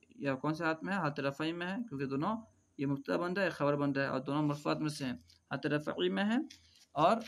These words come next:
इनकी अलामत है वाव, यानी इनकी हालत रफ़ई वाव के साथ आती है। हम्म, गसलत इमरातुन सियाबन,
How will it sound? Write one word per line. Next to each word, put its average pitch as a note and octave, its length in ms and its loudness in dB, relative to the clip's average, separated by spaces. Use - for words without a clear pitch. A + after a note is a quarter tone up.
इनकी D3+ 220 0
अलामत D3+ 440 2
है D3+ 140 2
वाव, B2 360 2
यानी C#3 140 -2
इनकी C#3 160 -6
हालत B2 280 0
रफ़ई B2+ 520 -2
वाव A2+ 240 2
के A#2+ 60 -6
साथ A#2 200 -4
आती A#2 280 -10
है। A2 120 -10
हम्म, A#2+ 800 -8
गसलत D#3+ 540 2
इमरातुन C#3+ 600 2
सियाबन, A2+ 540 -2